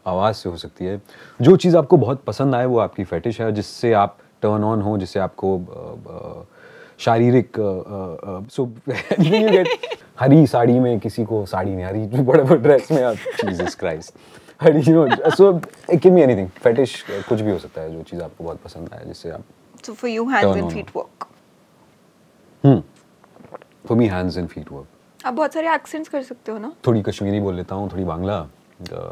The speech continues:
Speaker 1: काश तो शौवर आछे, अ, अ, मारवाड़ी, कन्नड़ी का, बस, पंजाबी,
Speaker 2: हम्म।
Speaker 1: उर्दू।
Speaker 2: कोई एक में?
Speaker 1: आजकल डॉक्टर वाह वाह है,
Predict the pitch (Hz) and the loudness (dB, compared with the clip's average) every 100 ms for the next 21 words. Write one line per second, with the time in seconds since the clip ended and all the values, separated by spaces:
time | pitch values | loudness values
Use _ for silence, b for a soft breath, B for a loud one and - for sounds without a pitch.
0 | 87 87 - - 87 85 - - 87 90 | -16 -16 -16 -12 -10 -10 -12 -8 -6 -6
1 | 92 85 95 87 - - - - - - | -8 -10 -12 -12 -14 -18 -20 -18 -18 -18
2 | - 85 87 - - _ _ 95 87 87 | -20 -20 -18 -18 -20 _ _ -12 -8 -6
3 | 90 95 82 - _ - 92 - 92 95 | -4 -4 -6 -14 _ -20 -10 -8 -6 -8
4 | - - - _ _ _ - - _ _ | -10 -18 -20 _ _ _ -20 -20 _ _
5 | _ _ 98 92 92 87 - _ _ 110 | _ _ -4 -4 -6 -8 -12 _ _ -6
6 | 104 98 95 _ _ _ _ _ _ _ | -6 -6 -12 _ _ _ _ _ _ _
7 | _ - 262 - 233 - - 214 202 _ | _ -6 -6 -4 -8 -10 -14 -12 -14 _
8 | _ _ _ 117 151 - 160 123 139 147 | _ _ _ 4 4 4 2 4 4 4
9 | 131 117 127 127 110 101 113 95 | 0 0 0 0 0 -4 -6 -10